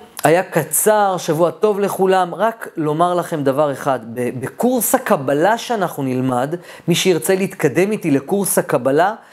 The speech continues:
אז אנחנו נלמד את סוד האותיות לעומק, ואז אנחנו נדע איך לשנות ב-, באמצעות אותיות מציאות.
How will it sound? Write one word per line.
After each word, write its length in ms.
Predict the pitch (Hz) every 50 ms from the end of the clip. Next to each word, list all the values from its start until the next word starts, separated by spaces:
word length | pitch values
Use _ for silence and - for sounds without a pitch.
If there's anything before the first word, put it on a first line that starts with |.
| - - - - - - - -
אז 200 | - 147 151 131
אנחנו 320 | 156 151 165 156 - - 170
נלמד 300 | 160 160 170 202 240 233
את 100 | 226 226
סוד 260 | - - 214 214 196
האותיות 480 | 214 202 - - 190 202 208 202 202 190
לעומק, 720 | 175 165 160 156 170 190 214 240 233 214 170 131 - - -
ואז 240 | 135 160 196 190 220
אנחנו 300 | 208 202 180 - 180 160
נדע 260 | 156 165 156 208 226
איך 140 | 208 - 196
לשנות 560 | 185 170 - 175 165 185 233 240 - - 160 151
ב-, 320 | 139 151 147 147 147 151 139
באמצעות 520 | 160 160 151 143 - 180 190 240 240 240
אותיות 800 | - 220 202 - - - 190 180 185 202 240 277 277 - - - - _ _ _ - - _ -
מציאות. 960 | 165 185 208 214 208 202 - - 240 240 262 320 330 277 - - - -